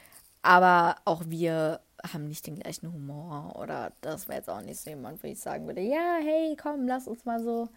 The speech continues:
ein freundschaftliches Date haben.“ So, nee. Das ist mir dann einfach zu cringe mit dir. Ich stehe generell nicht so auf Gentlemans, deswegen, nee. <laughs> Ähm,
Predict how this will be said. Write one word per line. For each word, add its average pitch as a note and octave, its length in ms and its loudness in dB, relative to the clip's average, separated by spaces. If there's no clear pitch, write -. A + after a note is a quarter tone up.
ein G#3 100 -2
freundschaftliches A3 880 -4
Date G3+ 360 -2
haben.“ F#3+ 560 -8
So, F#3 240 -6
nee. G3 800 -2
Das G3+ 160 -2
ist G#3 180 -4
mir G3+ 100 0
dann F3+ 180 -2
einfach F#3+ 220 -8
zu - 120 -14
cringe F#3 400 -8
mit D3+ 200 -12
dir. E3 260 -12
Ich G3+ 200 -4
stehe G3+ 260 6
generell F#3+ 400 0
nicht A3 140 -2
so G3+ 80 -2
auf G3+ 120 -4
Gentlemans, F#3+ 720 -2
deswegen, D#3+ 640 -12
nee. - 160 -16
<laughs> G3 100 -8
Ähm, F#3+ 720 0